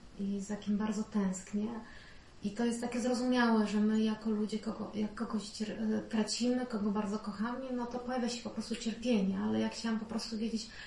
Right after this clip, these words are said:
ale dlaczego? Dlaczego aż tak silne cierpienie?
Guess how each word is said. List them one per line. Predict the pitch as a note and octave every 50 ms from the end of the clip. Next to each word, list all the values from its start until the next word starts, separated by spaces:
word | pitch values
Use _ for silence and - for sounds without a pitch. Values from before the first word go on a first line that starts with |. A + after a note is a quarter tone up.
| - -
ale | - A3+ A#3
dlaczego? | - C4 C4+ C4+ - C#4 B3 G3 F#3 F#3
Dlaczego | F#3+ G3 - - A3 G#3+ A3
aż | G#3+ - -
tak | A#3 A3+ -
silne | - - C#4 C#4 B3+ A3 G3
cierpienie? | - - G3 - - - - G3 F#3+ F#3